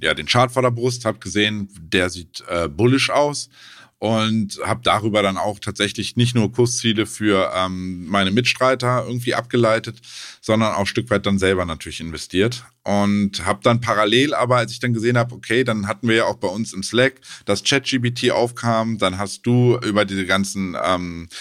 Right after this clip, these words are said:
ja, Bilderstellungsprogramme irgendwie, ähm, ja, einiges geschrieben gehabt. Und dann hab ich dann natürlich mal ganz einfach geguckt, was gibt's da noch so und hab mich dann zum Beispiel kleineren Projekten wie S dao,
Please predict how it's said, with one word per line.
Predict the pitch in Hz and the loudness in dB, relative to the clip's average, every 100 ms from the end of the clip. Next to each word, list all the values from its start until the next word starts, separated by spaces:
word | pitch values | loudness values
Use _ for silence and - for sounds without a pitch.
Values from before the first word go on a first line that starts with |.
| - - | -16 -4
ja, | 90 | 0
Bilderstellungsprogramme | 80 151 156 120 - 135 135 131 - - 123 - 127 127 123 | 4 4 2 -2 0 0 0 -4 -8 -10 -4 0 2 2 0
irgendwie, | 87 120 120 120 117 117 117 | 0 0 0 0 0 2 4
ähm, | 107 113 113 113 107 120 95 76 | 4 2 0 -2 -6 -8 -14 0
ja, | 107 92 - | 0 2 0
einiges | 120 123 113 | 2 2 -2
geschrieben | - 120 131 135 | -4 0 2 2
gehabt. | 123 123 120 | 2 2 0
Und | 107 | 0
dann | 104 | 0
hab | 101 110 | 0 -2
ich | |
dann | 117 107 | -2 -2
natürlich | 98 117 107 98 - - - - | 0 0 -2 -4 -10 -12 -14 0
mal | 113 | 2
ganz | 113 107 | 4 0
einfach | - 107 101 | 0 -2 -2
geguckt, | 101 98 120 - | -4 -4 -6 -4
was | 98 98 | -2 -2
gibt's | 110 - | -4 -2
da | - | 2
noch | 104 123 | 4 2
so | 123 127 | 2 2
und | 120 | 4
hab | 104 | 2
mich | 98 | -2
dann | 98 104 98 | -2 -2 -2
zum | 101 | -2
Beispiel | 98 - 90 | 0 -2 0
kleineren | 98 101 95 87 | 0 0 -2 -2
Projekten | 95 95 - 95 | 0 0 -2 -4
wie | 87 | -2
S | - - | 0 0
dao, | 113 107 117 | 2 2 2